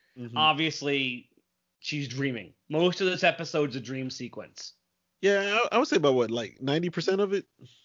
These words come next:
Speaker 2: Yeah, it jumps back and forth from the dream to real life, but about,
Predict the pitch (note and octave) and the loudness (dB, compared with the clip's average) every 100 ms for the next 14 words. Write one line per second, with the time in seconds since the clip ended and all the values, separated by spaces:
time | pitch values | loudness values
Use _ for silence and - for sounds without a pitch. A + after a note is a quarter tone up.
0 | _ _ - G3+ C4+ D4 D4 C#4+ D4+ C#4 | _ _ -14 0 4 6 6 2 -2 -2
1 | B3+ A#3+ - G3 F3+ E3 C#3+ D3 D3 C#3 | -2 -2 -2 0 0 -4 -8 -4 -2 -4
2 | - D3 C#3 C3+ C3+ D3 C3 C#3+ C#3+ C#3 | -6 -6 -4 -4 -4 -4 -4 -4 -2 -4
3 | C3+ C3+ C3+ C3 B2+ B2 B2+ D#3+ D3+ G3 | -2 0 0 2 0 0 -2 0 2 2
4 | F#3+ | 2